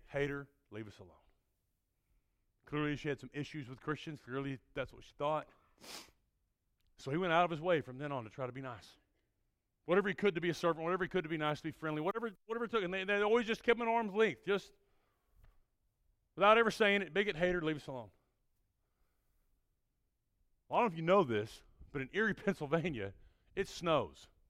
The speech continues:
a lot, all right? One time I was there, it snowed eighteen inches in thirty minutes, all right? I thought Jesus was coming right now, okay?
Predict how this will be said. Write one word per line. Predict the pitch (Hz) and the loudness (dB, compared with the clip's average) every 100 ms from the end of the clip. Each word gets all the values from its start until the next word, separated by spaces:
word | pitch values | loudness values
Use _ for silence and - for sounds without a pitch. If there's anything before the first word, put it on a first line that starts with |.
| _ _ _ _ _ _ _ | _ _ _ _ _ _ _
a | 127 | -8
lot, | 117 120 143 120 - - - _ _ - | -6 0 4 4 2 -10 -20 _ _ -4
all | |
right? | 135 156 175 - _ _ _ - | 6 8 6 -2 _ _ _ 0
One | 190 | 2
time | 208 | 6
I | 220 | 6
was | 185 | 8
there, | 180 | 6
it | 175 | 4
snowed | - 175 165 | 2 0 2
eighteen | 160 190 196 180 | 0 -2 -4 -2
inches | 170 143 131 | -2 -4 -10
in | 117 | -4
thirty | 139 123 | -2 -2
minutes, | 117 107 - - | -4 -6 -8 -2
all | |
right? | 117 139 - _ _ _ | 2 2 2 _ _ _
I | 147 | 0
thought | 202 143 | 2 0
Jesus | 104 147 170 165 | -2 -4 -2 -6
was | 160 - | -10 -2
coming | 151 123 101 90 | 0 0 -4 -4
right | 117 127 | 0 0
now, | 113 104 67 _ | -2 -6 -6 _
okay? | 104 151 165 | -2 4 4